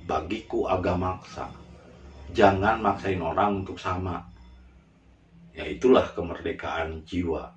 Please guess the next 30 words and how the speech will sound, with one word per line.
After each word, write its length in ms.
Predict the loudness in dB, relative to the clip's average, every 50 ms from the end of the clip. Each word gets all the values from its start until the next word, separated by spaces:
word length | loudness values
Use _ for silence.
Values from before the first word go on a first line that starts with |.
| _ _ _ _ _ _ _
Dinul 640 | _ 0 4 4 4 4 2 2 0 0 0 0 -2
Islam, 480 | -2 0 4 6 6 6 6 2 -2 -12 -18 -16 -8
jiwa 480 | -2 0 2 2 2 2 2 4 4
yang 400 | 4 4 4 2 0 -2 -6 -10 -14 -20 _ _ _ -20 _ _ _ -4
berserah 640 | -4 -4 -4 -4 -6 -6 -4 -2 -2 -2 -4 -6 -6
diri. 400 | -6 -4 -4 -4 -6 -8 -10 -12 -18 _ _ _ _ _ _ _ _ _ _ _ _ _
Nah, 100 | -8 -8
itu 220 | -6 -6 -6 -6
saja 340 | -4 -4 -6 -4 -4 -4 -4
yang 80 | -4 -6
bisa 140 | -8 -10 -12
saya 240 | -12 -10 -6 -6 -6
sampaikan 380 | -4 -4 -4 -4 -2 -2 -2
hari 160 | 0 0 2 2
ini. 180 | 2 2 0 -2 -2 -6 -12 _ _ _ _ _ _ _ _ _ _
Semoga 400 | -14 -8 -6 -4 -4 -4 -4 -6
menjadi 320 | -6 -4 -6 -4 -4 -4 -6
inspirasi 960 | -6 -8 -10 -8 -6 -4 -2 0 0 0 -2 -2 -4 -4 -4 -4 -4 -6 -10 _ _ _ _ _ _ _ _ _ _ _
dan 240 | -6 -2 0 0 0
hidayah 560 | -2 -4 -6 -6 -4 -4 -2 -2 -2 -4 -6
bagi 300 | -6 -8 -8 -10 -10 -12
kita 240 | -16 -16 -14 -14 -14
semua. 340 | -14 -12 -12 -12 -12 -12 -14 -18 _ _ -20 -20 -20 -20 _ _ _
Terima 320 | 0 2 4 4 4 4 4
kasih 400 | 4 4 4 2 -2 -2 -4 -4
atas 400 | -4 -2 0 0 -2 -4 -4 -8
kesetiaannya 480 | -16 -8 -2 2 2 2 2 2 0
menonton 400 | 0 0 0 0 -2 -4 -6 -4
video 160 | 0 0 0 0
saya. 400 | 2 2 2 4 2 2 0